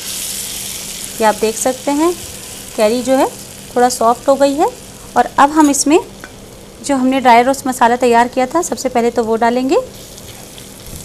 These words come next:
और थ्री फ़ोर्थ टेबल स्पून हम डालेंगे कश्मीरी लाल मिर्च पाउडर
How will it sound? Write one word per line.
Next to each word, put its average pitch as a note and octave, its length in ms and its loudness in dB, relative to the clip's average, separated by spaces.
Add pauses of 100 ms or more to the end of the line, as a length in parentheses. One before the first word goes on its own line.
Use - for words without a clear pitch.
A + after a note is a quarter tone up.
(1300)
और A#3 180 4 (2750)
थ्री E4+ 220 6
फ़ोर्थ F4 400 4
टेबल C4+ 260 2
स्पून C#4+ 260 2
हम C4+ 120 4
डालेंगे B3 440 4 (420)
कश्मीरी B3+ 400 2
लाल C4+ 240 4
मिर्च C#4+ 200 2
पाउडर D4+ 440 6